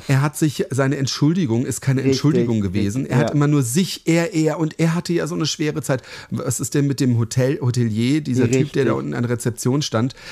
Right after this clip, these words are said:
Speaker 1: der Morddrohungen bekommen hatte, der sa-, der, der einen Schaden jetzt, äh, Entschuldigung, psychisch,
Speaker 2: Ja, ja.
Speaker 1: psychische Störung hatte, weil er so ge-, bedroht wurde, der nicht mehr irgendwo arbeiten kann. Und ich will ja auch nicht sagen, dass das Gil Ofarim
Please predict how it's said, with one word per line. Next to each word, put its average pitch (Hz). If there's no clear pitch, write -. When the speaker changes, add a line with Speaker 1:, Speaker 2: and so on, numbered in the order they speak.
Speaker 1:
der 113
Morddrohungen 113
bekommen 107
hatte, 117
der 117
sa-, 117
der, 113
der 110
einen 110
Schaden 151
jetzt, 113
äh, 117
Entschuldigung, 107
psychisch, 151
Speaker 2:
Ja, 120
ja. 113
Speaker 1:
psychische 131
Störung 143
hatte, 139
weil 127
er 123
so 143
ge-, 156
bedroht 127
wurde, 175
der 120
nicht 151
mehr 151
irgendwo 131
arbeiten 131
kann. 131
Und 135
ich 143
will 147
ja 165
auch 165
nicht 143
sagen, 135
dass 135
das -
Gil 147
Ofarim 143